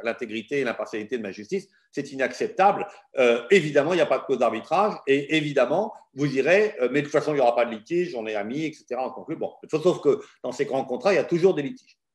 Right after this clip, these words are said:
Et donc, les Français ont fait quoi ? On dit, « Bon, écoutez, non, c'est une condition de l'investissement, sinon le Louvre d'Abu Dhabi s'appellera le Louvre de Dubaï. On ira chez l'ennemi. » Bon, euh, et Abu Dhabi a dit, « Ok, d'accord, on met une clause d'arbitrage. »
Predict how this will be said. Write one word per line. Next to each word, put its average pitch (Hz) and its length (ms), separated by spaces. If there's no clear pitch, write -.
Et 139 60
donc, 151 160
les 156 80
Français 147 260
ont 131 100
fait 131 140
quoi ? 127 240
On 143 60
dit, « 180 100
Bon, 196 100
écoutez, 131 440
non, 127 220
c'est 143 200
une 143 120
condition 160 440
de 139 60
l'investissement, 123 680
sinon 156 260
le 202 120
Louvre 180 240
d'Abu 131 240
Dhabi 170 340
s'appellera 147 420
le 190 100
Louvre 226 260
de 202 80
Dubaï. 170 340
On 127 100
ira 160 240
chez 214 120
l'ennemi. » 143 400
Bon, 117 180
euh, 123 320
et 110 160
Abu 101 220
Dhabi 127 160
a 190 60
dit, « 175 100
Ok, 156 220
d'accord, 139 480
on 120 60
met 135 120
une 147 100
clause 127 140
d'arbitrage. » 104 400